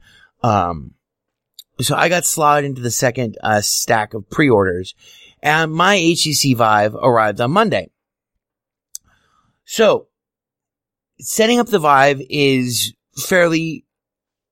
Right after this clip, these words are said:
it's, it's kind of an ordeal because it has these two base stations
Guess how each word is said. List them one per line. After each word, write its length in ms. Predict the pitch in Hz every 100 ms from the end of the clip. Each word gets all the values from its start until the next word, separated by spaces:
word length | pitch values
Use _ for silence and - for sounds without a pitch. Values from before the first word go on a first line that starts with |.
| _ _
it's, 800 | - - 139 131 - _ 180 175 165
it's 160 | 170
kind 260 | - 220 233
of 80 | 190
an 80 |
ordeal 420 | 160 156 151 147 123
because 340 | 127 131 123
it 60 | 160
has 180 | 165
these 160 | 151 147
two 240 | - 226
base 360 | 175 156 147 -
stations 800 | 147 113 101 107 92 95 90